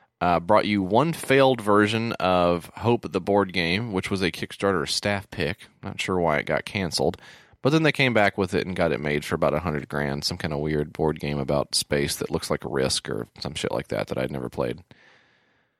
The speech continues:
Um, anyways, obviously this is, this has been funded ten times over. It'll probably get funded twenty times over by the time it's all said and done.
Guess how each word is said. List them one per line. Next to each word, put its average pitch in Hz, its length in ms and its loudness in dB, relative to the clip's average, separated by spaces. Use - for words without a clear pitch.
Um, 120 200 4
anyways, 139 480 4
obviously 131 400 6
this 120 200 2
is, 117 140 -2
this 101 200 2
has 104 120 -2
been 101 200 -2
funded 101 340 0
ten 90 200 0
times 90 280 0
over. 85 280 2
It'll 92 160 4
probably 131 260 4
get 104 160 0
funded 95 340 0
twenty 110 280 2
times 87 320 -2
over 85 240 2
by 110 140 2
the 82 80 2
time 80 240 -2
it's - 100 -4
all 73 100 2
said 80 240 0
and 73 100 -8
done. 78 280 0